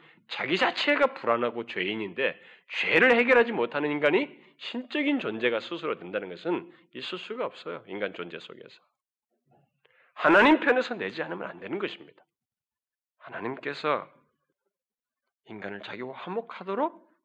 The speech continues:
주도하심으로써 이게 가능하게 된 것이죠. 그게 일차적인 원인이에요. 그럼 또 다른 원인은 예수 그리스도입니다. 하나님께서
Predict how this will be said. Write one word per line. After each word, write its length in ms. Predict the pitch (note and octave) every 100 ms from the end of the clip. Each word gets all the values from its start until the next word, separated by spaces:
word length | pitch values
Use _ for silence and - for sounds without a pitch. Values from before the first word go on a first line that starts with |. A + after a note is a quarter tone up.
| _ _ _
주도하심으로써 1120 | - - - - - F#3+ F3 - - - D3 - _ _ _
이게 180 | - F2
가능하게 460 | - A2+ A2+ B2 -
된 140 | A#2
것이죠. 360 | - - - - _ _ _ _ _ _ _ _ _ _ _ _ _ _
그게 200 | C#3 F#3
일차적인 460 | G#3 F3+ F#3+ G3 F#3+
원인이에요. 480 | F2 F#2+ B2 E3 D#3 - _ _ _ _ _ _ _ _ _ _ _ _ _
그럼 220 | A3+ A3+
또 100 | G3
다른 260 | C4 D#4+
원인은 640 | C#3+ B2+ D3 G3+ A2 - - - _ _ _ _ _ _ _ _ _ _ _ _ _ _ B2
예수 420 | C#3 F#3 - G#3+
그리스도입니다. 840 | - A#2 - - - - _ - _ _ _ _ _ _ _ _ _ _ _ -
하나님께서 1080 | G#3+ G#3 C4+ C#4+ B3+ A#3+ A#3+ A#3+ C#4 E4